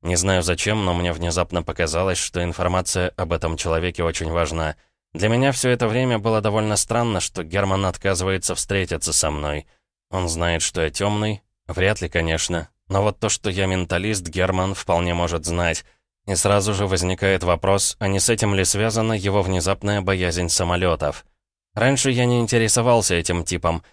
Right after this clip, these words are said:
довольствовался информацией, что он не преступник и даже вроде бы какой-то бизнесмен во Фландрии. Я принимал выбор матери, удостоверившись только, что ей ничего не угрожает. Что же, пришла пора исправить это недоразумение. «Ну, ты готов?»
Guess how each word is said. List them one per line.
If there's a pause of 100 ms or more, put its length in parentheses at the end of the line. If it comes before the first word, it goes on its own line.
(240)
довольствовался
информацией,
что
он
не
преступник
и
даже
вроде
бы
какой-то
бизнесмен
во
Фландрии. (340)
Я
принимал
выбор
матери,
удостоверившись
только,
что
ей
ничего
не
угрожает. (360)
Что
же, (140)
пришла
пора
исправить
это
недоразумение. (760)
«Ну,
ты
готов?»